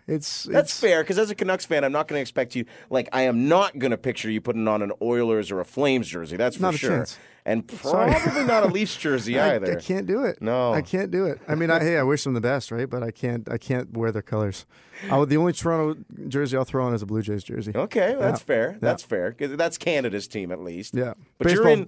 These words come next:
Speaker 1: baseball was my thing, though, for, like, twenty years. I played
Speaker 2: Really?
Speaker 1: a lot of baseball. That was my fir-, I, as,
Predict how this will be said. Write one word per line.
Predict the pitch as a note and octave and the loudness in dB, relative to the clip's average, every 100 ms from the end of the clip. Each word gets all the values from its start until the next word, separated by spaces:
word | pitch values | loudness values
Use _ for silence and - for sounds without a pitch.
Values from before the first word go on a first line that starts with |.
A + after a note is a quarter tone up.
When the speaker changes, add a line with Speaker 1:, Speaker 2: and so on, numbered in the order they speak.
| - | 2
Speaker 1:
baseball | F#3 F3+ E3 | 2 4 0
was | C3 | 0
my | B2 | 0
thing, | C#3 B2 | 0 -2
though, | G#2+ | -2
for, | A2+ G2+ | -6 -6
like, | A#2 A2 | -6 -6
twenty | A#2+ A#2 | -4 -4
years. | G#2+ G#2 | -2 -4
I | A2 | -4
played | - A#2 A2+ | -2 -2 -2
Speaker 2:
Really? | G#2 F#3 F#4+ A2+ | -2 0 2 2
Speaker 1:
a | A2+ | 2
lot | A#2+ B2 A#2+ | 2 2 0
of | |
baseball. | A2 A2 A2+ | -2 -4 -2
That | A#2+ C#3+ | -2 0
was | B2+ | 0
my | C3 A#2+ | 0 0
fir-, | A2 - | -4 -6
I, | C#3 B2 | -2 -2
as, | - | -4